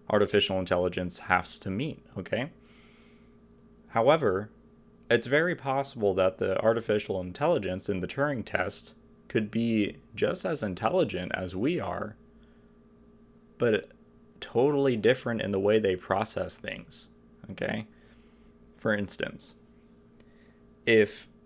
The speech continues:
I went up to someone who spoke Spanish, okay, and we did the Turing test where I'm the detective and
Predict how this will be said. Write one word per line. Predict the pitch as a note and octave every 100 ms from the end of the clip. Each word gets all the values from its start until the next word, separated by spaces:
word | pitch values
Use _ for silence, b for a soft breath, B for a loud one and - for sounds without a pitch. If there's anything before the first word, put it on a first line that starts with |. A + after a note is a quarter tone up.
| - -
I | D#3+ G3+
went | A2 F#2
up | F#2
to | -
someone | - A2 G2+ F2+
who | F#2+
spoke | F#2 F#2+ F2
Spanish, | - G#2 G2+ - - - - - - -
okay, | F#2+ - F#2 F#2+ -
and | G#2 G2
we |
did | F#2 F#2+
the | F#2
Turing | - E3 E3 G#2+
test | - G2+ - -
where | A2 F2+ -
I'm | A2 C#3+
the | F#3
detective | E3+ - F#2 - A2+ - - - B B B B B
and | - G2 F#2 F#2